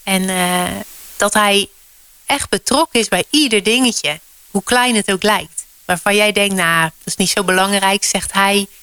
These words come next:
"Maar het, het interesseert mij." Dus ik ging er eigenlijk over praten en ik ging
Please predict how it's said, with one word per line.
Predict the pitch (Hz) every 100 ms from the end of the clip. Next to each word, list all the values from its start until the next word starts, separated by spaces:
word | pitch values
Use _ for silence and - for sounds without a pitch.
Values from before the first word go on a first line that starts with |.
| - - - -
"Maar | 190
het, | - 226 -
het | 226
interesseert | 240 - 202 - 269 277 269
mij." | 156 - 160 - - - -
Dus | -
ik | - -
ging | 214 208
er | 208
eigenlijk | 208 220 226
over | 208 202
praten | - 233 254 247 175
en | - 190
ik | 190
ging | - 202 190 196